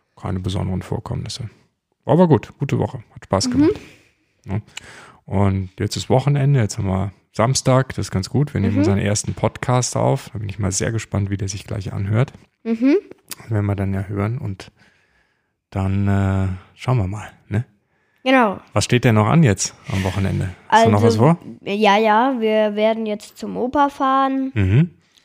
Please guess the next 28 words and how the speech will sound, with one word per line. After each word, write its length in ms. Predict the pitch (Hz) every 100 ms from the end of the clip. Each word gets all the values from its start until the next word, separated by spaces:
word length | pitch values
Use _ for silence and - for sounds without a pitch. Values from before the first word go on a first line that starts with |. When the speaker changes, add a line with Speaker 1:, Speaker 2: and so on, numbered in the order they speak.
| -
Speaker 2:
Zwei 260 | - - 196
Stunden 520 | - 247 254 240 233
Fahrt. 560 | 233 226 226 226 226 - -
Speaker 1:
Oh 120 | 139
ja, 140 | 104
okay. 320 | 101 - 107 120 _ _ _ _ _
Speaker 2:
Und 600 | - - 226 220 220 220
wir 60 | 214
kommen 220 | 214 208
dann 120 | 202 202
eben 200 | 202 202
morgen 460 | 196 196 208 202
wieder. 400 | 202 - 196 214 - _ _
Speaker 1:
Okay. 400 | - 113 - 95 95 _ _
Speaker 2:
So 160 | -
ist 160 | 208 -
meine 260 | 214 208 208
Erfahrung. 560 | 196 - 202 196 196
Ich 140 | 202 -
glaub, 300 | 233 240 -
wir 80 |
bleiben 380 | 214 196 196 196
eine 160 | 185 196
Nacht. 420 | - - _ - _ _ _ _ _ _ _ _
Speaker 1:
Und 260 | - 170 101
das 260 | 98 - 107
war 320 | 104 113 117
die 480 | 113 110 110 107